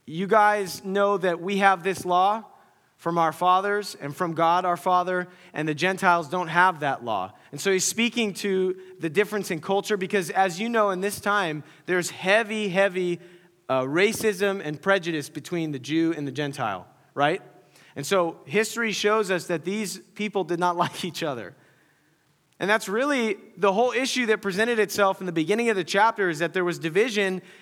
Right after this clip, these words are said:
though there shouldn't have been division. Because it's not about your race or where you come from.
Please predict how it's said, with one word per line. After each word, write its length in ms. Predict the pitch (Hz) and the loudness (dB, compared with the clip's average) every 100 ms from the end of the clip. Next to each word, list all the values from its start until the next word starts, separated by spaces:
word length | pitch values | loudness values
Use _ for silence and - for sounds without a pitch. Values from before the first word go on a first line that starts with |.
| - _ _ | -20 _ _
though 200 | 175 214 | 0 2
there 120 | 202 | 2
shouldn't 340 | 190 240 233 226 | 0 0 2 2
have 140 | 185 | 2
been 220 | 185 254 | 2 2
division. 580 | 220 185 277 196 131 87 - _ _ _ _ _ _ _ _ _ _ _ _ _ | 2 2 0 0 -4 -8 -20 _ _ _ _ _ _ _ _ _ _ _ _ _
Because 560 | 196 214 214 196 - - - _ _ _ _ _ _ _ _ - | -2 4 4 4 -4 -12 -16 _ _ _ _ _ _ _ _ -2
it's 180 | 196 220 | 0 4
not 160 | 233 | 6
about 500 | 226 202 208 240 - - | 6 4 4 4 0 -4
your 180 | 196 175 | 0 2
race 560 | 196 220 160 - - - _ _ | 4 4 2 -8 -12 -16 _ _
or 100 | - | -4
where 140 | 185 196 | 0 2
you 140 | 175 | 0
come 280 | 175 214 247 | 0 0 0
from. 440 | - 135 117 147 | -2 -6 -6 -8